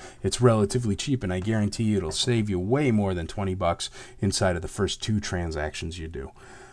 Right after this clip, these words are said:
Um, next up, Jorge Aguilar, what is your favorite piece in your collection and why? Well, that's a, that's a tough question, 'cause see, there's, there's two different ones. There is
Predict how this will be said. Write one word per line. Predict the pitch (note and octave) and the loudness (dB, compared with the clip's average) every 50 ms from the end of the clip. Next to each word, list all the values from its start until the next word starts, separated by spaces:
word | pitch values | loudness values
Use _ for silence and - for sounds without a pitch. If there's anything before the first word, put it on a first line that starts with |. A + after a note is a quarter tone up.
| - - - | -16 -8 -4
Um, | - F2+ F2 F2 F2 G2 B2+ | 0 0 0 2 2 2 4
next | D#3+ E3 - - - | 4 2 2 2 2
up, | D3+ A2 D#2+ - - - - - - - - - | 2 2 2 -2 -8 -16 -20 -18 -18 -20 -20 -4
Jorge | - - A3+ A#3+ G#3+ G3+ G#3 A3 G#3 | 2 6 10 12 12 12 12 10 10
Aguilar, | F3 F3 F#3+ F3+ C3+ A#2+ G#2+ G2 F2+ D#2 B1+ A1+ G#1 A#1 | 12 12 12 12 10 8 4 4 2 0 -2 -2 -4 -2
what | D2 F2+ D3 D#3+ | 0 4 6 8
is | E3 D3+ C#3+ | 6 6 6
your | D#3+ C3+ | 2 0
favorite | - - D3+ F3 F3 F3 - | 2 4 4 6 6 4 2
piece | - - - C3+ E3 E3+ - - - | -2 -4 -2 0 0 0 2 2 2
in | D3 D3+ | 2 2
your | D3 D#3 D#3+ | 2 0 -2
collection | - - B2+ B2+ B2 A#2+ C#3 C#3 - - D#3 D#3 C#3+ | 0 2 2 4 4 4 2 2 0 0 0 0 0
and | - G#2 A#2 B2+ C3 A#2+ G2 | 0 2 2 2 2 2 0
why? | F2+ E2+ F2+ G2 G2+ G#2+ G2+ F2 D#2+ D2 C2+ C2 A#1+ - - - - - - - - | -2 0 4 6 8 8 8 8 6 4 0 -4 -10 -14 -16 -18 -20 -20 -20 -10 -4
Well, | G#2+ G#2+ D#3+ D#3 - - | -2 -2 -2 -2 -4 -8
that's | - - A2 A#2+ - - | -8 -4 -4 -4 -2 -2
a, | A2 F#2+ F2+ F2 E2+ D#2 - - - - - - - - - - _ _ _ | -2 -2 -2 -2 -2 -6 -10 -16 -20 -20 -20 -20 -20 -20 -20 -20 _ _ _
that's | - - G#3+ - - | 4 4 4 4 2
a | |
tough | - - C3+ B2+ - | -2 0 0 0 0
question, | - C#3 C#3 A#2+ - - A#2 | 0 0 2 2 2 0 -2
'cause | F#2+ E2 A2+ - | -2 -2 -2 0
see, | - - F3+ E3 D3+ | 0 2 2 2 4
there's, | D3+ D3 C#3+ C3 - - - - - - - - - - | 6 6 4 4 2 -6 -12 -16 -14 -14 -14 -8 2 4
there's | - - - | 4 4 4
two | - - B3 | 6 8 10
different | G#3 D3 - A#2+ A#2 F#2 D#2 | 10 10 8 6 0 -2 -2
ones. | D#2 D2+ D#2+ - - - - - - - - - | -4 -6 -6 -8 -12 -12 -10 -10 -10 -6 -2 2
There | A2 A2 A2+ A2 | 4 4 4 4
is | G#2 A2 A2 G#2+ G#2 G2+ G2 G2 G2 F#2+ - | 2 2 4 4 4 4 2 2 0 -2 -4